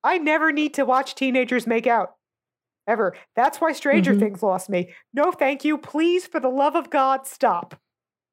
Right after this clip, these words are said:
Speaker 2: <laughs>
Speaker 1: Okay, now I do have another question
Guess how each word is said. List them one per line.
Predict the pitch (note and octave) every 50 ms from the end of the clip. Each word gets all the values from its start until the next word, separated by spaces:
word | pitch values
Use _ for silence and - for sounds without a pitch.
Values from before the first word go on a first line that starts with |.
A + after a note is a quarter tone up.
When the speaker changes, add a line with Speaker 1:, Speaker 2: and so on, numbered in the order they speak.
| _ -
Speaker 2:
<laughs> | G2+ F#2+ - - - _ G4 F4+ - _ _ - D#4+ - _ _ D4+ - _ _ _ A#3+ - _ _ - - - _ _ - - _ _ _ _ _ _ _ _ _ _ _ _ _ _ _ _ _ _ _ _ _ -
Speaker 1:
Okay, | B3+ B3+ C4 A3 F3+ F#3+
now | G3 A3+ A#3+ B3
I | B3
do | A#3 C4 D4+ D#4+
have | D#4 F4 F4 E4+
another | D#4+ B3 A3+ A3+ A3 A3 A#3 A3+ A3 A3 G#3+ _ _ _ _ _ _ _ _ _ _ _ _ _ _ _ _ _ _
question | - - - F3+ F#3+ - - - G#3 F#3 F#3 G3